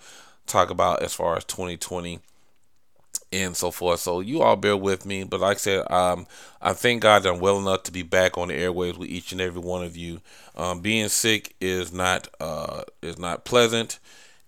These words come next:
and, uh, but I thank God that I am healed, and I'm back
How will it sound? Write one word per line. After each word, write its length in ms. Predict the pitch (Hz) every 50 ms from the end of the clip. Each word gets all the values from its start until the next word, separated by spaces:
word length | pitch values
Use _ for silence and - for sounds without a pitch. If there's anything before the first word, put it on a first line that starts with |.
| -
and, 560 | - 87 90 90 87 85 85 85 85 85 92 - _ _ -
uh, 380 | - 85 82 80 80 73 - - - - _ _ -
but 280 | - 85 90 90 87 -
I 320 | - 90 92 92 90 90 87
thank 300 | - - 98 92 92 82
God 360 | 85 87 90 87 87 90 85
that 140 | 87 85 87
I 160 | 85 85 85
am 160 | 85 82 -
healed, 600 | - - - 123 123 127 131 127 123 123 123 123 - - _ _ _ _ - - - - - - - - - _ -
and 500 | - 92 92 90 87 85 85 85 90 - - -
I'm 280 | 85 87 85 82 82
back 360 | 78 82 90 90 90 90 -